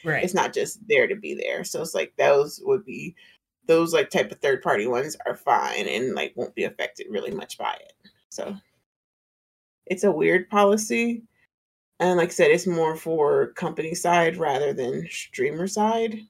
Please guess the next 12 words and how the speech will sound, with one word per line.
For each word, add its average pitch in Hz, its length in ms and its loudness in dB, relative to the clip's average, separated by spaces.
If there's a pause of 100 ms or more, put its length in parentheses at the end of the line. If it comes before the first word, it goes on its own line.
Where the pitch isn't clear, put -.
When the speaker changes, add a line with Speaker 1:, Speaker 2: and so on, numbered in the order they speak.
(140)
Speaker 2:
So - 140 -6
I 170 40 0
don't 170 160 -4
think 175 140 -4
most 175 260 -4
people 147 320 0
will 139 100 6
even, 143 320 -4
like, 139 160 -4
notice 131 400 -4
a 131 60 -6
difference. - 680 -8